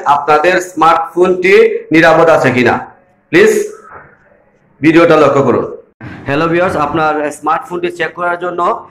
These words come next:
আপনাকে প্রথমেই এই যে Play স্টোরটাকে open করতে হবে। আমি Play স্টোরটা open করে দেখাচ্ছি। Play স্টোরটা open করার পরে এখানে আপনার Gmail-এর যে, আহ, লোগোটা আছে, এই যে এখানে logo, এই লোগোতে click করবেন। আমি লোগোতে click কর-,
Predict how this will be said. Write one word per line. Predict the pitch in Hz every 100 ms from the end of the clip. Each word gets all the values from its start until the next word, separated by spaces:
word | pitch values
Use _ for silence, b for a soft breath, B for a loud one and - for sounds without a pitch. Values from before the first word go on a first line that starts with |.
| B
আপনাকে | 131 143 156
প্রথমেই | 180 160 170 180 196
এই | 208 - 156
যে | 156 160
Play | - - 165 175
স্টোরটাকে | - 185 180 165
open | 151 160
করতে | 147 143
হবে। | 113 110 110
আমি | 120 151
Play | 160 160
স্টোরটা | 160 175 165
open | 160 175
করে | 170 175
দেখাচ্ছি। | 156 156 160 214 226 - b b b b
Play | - 156
স্টোরটা | 165 180
open | 175 180 185
করার | 185 180
পরে | 180 185
এখানে | 180 156 165 170
আপনার | 156 165 160
Gmail-এর | 160 170 156 175 170
যে, | 175
আহ, | 165 151 151
লোগোটা | 151 151 180
আছে, | 175 - 185
এই | 156
যে | 151
এখানে | 156 160
logo, | 156 156 160 190
এই | 156
লোগোতে | 156 151 165 160
click | 139 139
করবেন। | 123 107 98 _ -
আমি | 131
লোগোতে | 143 139 160 165
click | 160 165
কর-, | 165 170